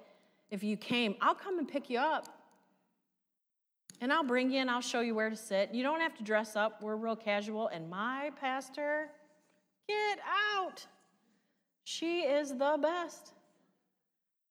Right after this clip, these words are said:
And then we can go grab breakfast. Look, life is too hard to do by yourself.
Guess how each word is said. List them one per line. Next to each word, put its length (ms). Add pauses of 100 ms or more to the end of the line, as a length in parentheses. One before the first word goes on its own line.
(400)
And 140
then 140
we 140
can 100
go 180
grab 280
breakfast. 520 (380)
Look, 240 (300)
life 260
is 220
too 260
hard 480
to 80
do 480 (320)
by 160
yourself. 640